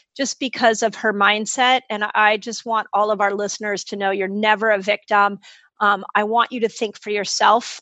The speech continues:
I want you to gain information and, um, decide what's right for you. I'm not asking you to think like me. I'm asking you to think like you. And,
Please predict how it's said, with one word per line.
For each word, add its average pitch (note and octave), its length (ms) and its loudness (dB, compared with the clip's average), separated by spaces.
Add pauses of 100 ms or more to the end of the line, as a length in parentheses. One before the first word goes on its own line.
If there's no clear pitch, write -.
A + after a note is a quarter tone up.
I G#3 100 4
want G#3 320 0
you G#3 340 2 (100)
to A3+ 80 -6
gain G#3+ 560 2
information A3+ 960 -2 (360)
and, G3+ 460 0 (100)
um, G3 340 0 (160)
decide G#3+ 380 0
what's G#3+ 280 -8
right G3+ 280 -4
for - 140 -6
you. A3+ 460 -2
I'm G3+ 200 2
not G3+ 200 2
asking G3 460 2
you G#3 280 -8
to G#3 180 -6
think G3+ 380 -8
like F#3+ 260 0
me. G3 280 -4
I'm G3 160 -4
asking G3+ 580 -2
you A3 140 -4
to A3 80 -10
think - 340 -8
like F3+ 240 -2
you. G3 240 -2 (580)
And, G#3+ 400 2